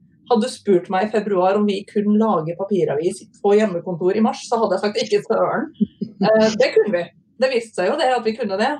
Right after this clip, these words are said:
og hadde vi ikke gjort de investeringene vi har gjort de siste årene i teknologi og in-, og i infrastruktur og sånt, så hadde vi fysisk ikke kunnet gjort det. Nå var det mulig. Så det viser jo også at de liksom grepene vi har gjort for å vende hele Dagens Næringsliv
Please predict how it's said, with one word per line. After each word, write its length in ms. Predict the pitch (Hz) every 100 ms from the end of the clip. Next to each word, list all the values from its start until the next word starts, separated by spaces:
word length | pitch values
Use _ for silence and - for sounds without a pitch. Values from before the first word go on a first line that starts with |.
| 226
og 140 | 220 226
hadde 160 | 185 202
vi 160 | -
ikke 220 | - 180
gjort 160 | 170 -
de 80 | 208
investeringene 580 | 196 208 202 160 156 160
vi 60 | 175
har 60 | 180
gjort 140 | 170 185
de 60 |
siste 300 | 240 220 - 220
årene 380 | 180 156 170 185
i 140 | 185 180
teknologi 540 | 202 - 185 190 180 175 180
og 60 | 185
in-, 140 | 180 165
og 140 | 190
i 120 | 190 185
infrastruktur 640 | 160 165 156 160 175 175
og 60 | 220
sånt, 180 | 220 - _ -
så 80 | -
hadde 220 | 226 180
vi 60 | 208
fysisk 540 | - 175 160 190 - -
ikke 300 | - - 156 185
kunnet 220 | 160 165
gjort 160 | 160 -
det. 80 | 285 - _ _ -
Nå 120 | 214 220
var 240 | 190 160
det 60 | 180 214
mulig. 320 | 196 160 196 - _ _ _
Så 100 | 226
det 120 | 233
viser 320 | 247 220 202 175
jo 80 |
også 320 | 196 202 185 175
at 80 | 170
de 120 | 180 180
liksom 240 | 202 180 160
grepene 460 | 185 143 - 165 170
vi 80 | 175
har 160 | 185 170
gjort 220 | 180 -
for 320 | - - 180 180
å 160 | - 190 208 - _ -
vende 540 | 196 214 233 196 165 165
hele 320 | 208 196 160 175
Dagens 320 | 165 175 190
Næringsliv 600 | 208 160 151 - 175 185